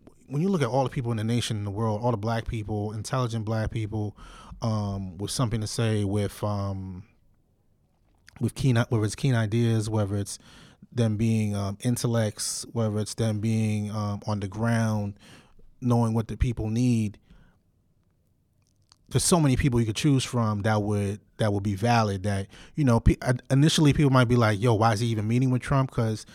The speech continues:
the first instinct is like, he doesn't, he doesn't really care what you have to say. But if it was somebody that, that we rock with and Trump took the meeting, we'd be like, "You know what?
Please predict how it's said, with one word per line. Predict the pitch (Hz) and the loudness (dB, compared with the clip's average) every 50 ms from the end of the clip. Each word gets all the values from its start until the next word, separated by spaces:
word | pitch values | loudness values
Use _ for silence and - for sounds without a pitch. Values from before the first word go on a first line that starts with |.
| - - - | -20 -18 -8
the | - 107 | -8 -4
first | - 143 127 - - | 0 0 0 0 0
instinct | - 139 123 - - 123 107 | 0 -2 -2 0 -2 -2 -2
is | 117 113 104 110 | -2 -2 -2 0
like, | 110 107 104 98 | -2 -2 -2 -4
he | - - 127 | -4 -4 0
doesn't, | 107 117 104 110 107 104 104 107 - | 0 0 0 0 -2 -2 -4 -6 -4
he | - 139 | -2 -2
doesn't | 127 107 113 110 | 0 0 0 0
really | 107 104 | 0 -2
care | - - 131 117 | -2 -2 -2 0
what | 113 110 - | 0 -2 -2
you | 117 110 | -2 -4
have | 104 - | -4 -4
to | - 107 | -6 -8
say. | - 127 120 120 127 131 _ - - - - - - | -4 -4 -2 -2 -4 -4 _ -14 -20 -20 -20 -12 0
But | - 123 120 | 2 2 2
if | 120 | 4
it | 147 | 2
was | 139 131 - | 2 2 2
somebody | - 151 143 139 135 131 123 120 120 | 2 2 2 4 4 4 4 2 2
that, | 113 113 113 110 107 107 104 104 - - - _ _ _ - | 2 2 2 0 0 0 -2 -4 -6 -10 -20 _ _ _ 0
that | 120 131 120 110 110 | 2 4 4 4 6
we | 135 135 117 | 4 4 6
rock | 107 131 131 131 131 - | 6 6 6 6 6 4
with | - 127 120 117 110 110 - - - _ - - - - - - - - | 4 2 4 4 2 2 -2 -6 -20 _ -20 -20 -20 -20 -20 -20 -14 -4
and | - 127 117 113 113 107 107 107 104 104 107 107 98 - _ _ _ _ _ _ _ _ _ - | 0 0 2 2 2 0 -2 -2 -4 -6 -8 -8 -12 -14 _ _ _ _ _ _ _ _ _ -12
Trump | - - 165 139 123 - | -2 4 4 4 4 4
took | - 135 117 | 0 0 2
the | 123 | 2
meeting, | 123 139 156 156 143 131 123 127 - 127 | 2 4 4 4 4 4 2 2 -2 -4
we'd | 127 135 131 120 | -2 0 0 4
be | 117 127 | 4 4
like, | 123 117 113 107 | 4 4 4 2
"You | 123 123 | 2 4
know | 127 123 | 4 4
what? | 120 123 123 123 123 - | 6 6 4 4 2 0